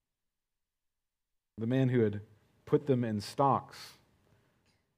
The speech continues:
who had watched over them in the jail, now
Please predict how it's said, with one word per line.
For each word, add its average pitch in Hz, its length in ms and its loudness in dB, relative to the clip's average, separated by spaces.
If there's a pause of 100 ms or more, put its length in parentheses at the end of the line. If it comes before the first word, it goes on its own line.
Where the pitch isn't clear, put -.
(260)
who 120 60 -4
had 101 220 -2 (2250)
watched 131 320 0
over 127 200 4
them 120 200 2
in 120 100 0
the 113 60 -2
jail, 107 500 0 (720)
now 110 420 -2